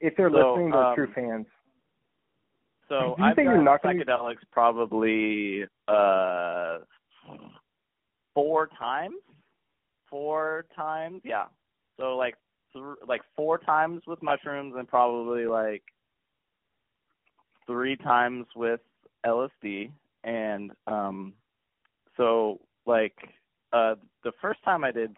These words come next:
Speaker 2: shrooms was, like, after, like, a festival. Um, and I just took just, like, uh, so the, the doses, here's the doses. So have you heard of an eighth?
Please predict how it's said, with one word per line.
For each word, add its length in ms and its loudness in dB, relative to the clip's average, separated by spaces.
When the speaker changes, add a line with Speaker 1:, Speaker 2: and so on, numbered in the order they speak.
Speaker 2:
shrooms 220 -12
was, 140 -12
like, 200 -2
after, 300 -2
like, 160 -4
a 100 -10
festival. 640 -6
Um, 440 -4
and 400 -2
I 120 4
just 280 -8
took 220 -2
just, 240 -10
like, 280 0
uh, 380 0
so 140 0
the, 200 -4
the 80 -2
doses, 640 0
here's 220 -8
the 80 -16
doses. 420 -4
So 340 2
have 140 -4
you 120 -4
heard 220 2
of 100 -2
an 160 -6
eighth? 240 -4